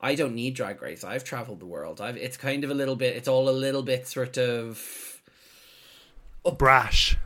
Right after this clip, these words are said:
Speaker 1: Yeah, a bit up themselves.
Speaker 2: Hmm. Yeah, no, it is interesting. And again, if I think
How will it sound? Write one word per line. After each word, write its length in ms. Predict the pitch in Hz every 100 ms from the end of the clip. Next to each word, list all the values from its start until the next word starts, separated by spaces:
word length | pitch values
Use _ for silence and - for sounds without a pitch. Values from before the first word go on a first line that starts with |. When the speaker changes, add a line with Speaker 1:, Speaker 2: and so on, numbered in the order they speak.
| -
Speaker 1:
Yeah, 360 | 302 277 175 127
a 20 |
bit 320 | 131 233 220 - _ _ -
up 160 | -
themselves. 1040 | - 165 139 123 131 107 107 95 - - 143
Speaker 2:
Hmm. 440 | 123 117 107 101 90 - - - - - - - - - - - - -
Yeah, 320 | 139 123 110
no, 220 | 117 165
it 260 | 170 175 175
is 220 | 175 165
interesting. 400 | 165 156 165 165
And 180 | 160 165
again, 240 | 160 180
if 140 | 175 170
I 80 | 156
think 420 | 185 202 202